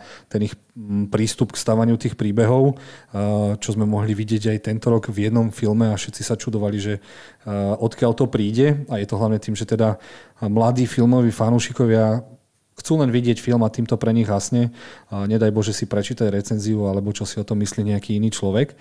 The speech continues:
Ale po týchto Siedmých statočných, a, som natrafil hlavne na komédie s Terencom Hillom a Bud Spencerom, ktorí tiež preslávili western, ale teda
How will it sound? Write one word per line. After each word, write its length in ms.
Ale 320
po 480
týchto 360
Siedmých 600
statočných, 880
a, 600
som 240
natrafil 480
hlavne 320
na 160
komédie 560
s 240
Terencom 480
Hillom 560
a 240
Bud 240
Spencerom, 560
ktorí 240
tiež 560
preslávili 640
western, 640
ale 160
teda 240